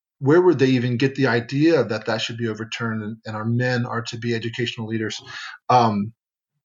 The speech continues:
where would they be getting that? Well, they should be getting it from the church. They should be getting it, uh, from the local Christian school that has that kind of theology, um, and philosophy within it, but it's not happening. So,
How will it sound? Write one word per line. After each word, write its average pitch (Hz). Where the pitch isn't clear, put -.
where 143
would 156
they 139
be 123
getting 165
that? 101
Well, 120
they 120
should -
be 139
getting 120
it 113
from 107
the 101
church. -
They 123
should -
be 143
getting 120
it, 117
uh, 123
from 156
the 135
local 151
Christian -
school -
that 135
has 127
that 123
kind 131
of 120
theology, 120
um, 107
and 117
philosophy 117
within 113
it, -
but 151
it's 139
not 117
happening. 123
So, 123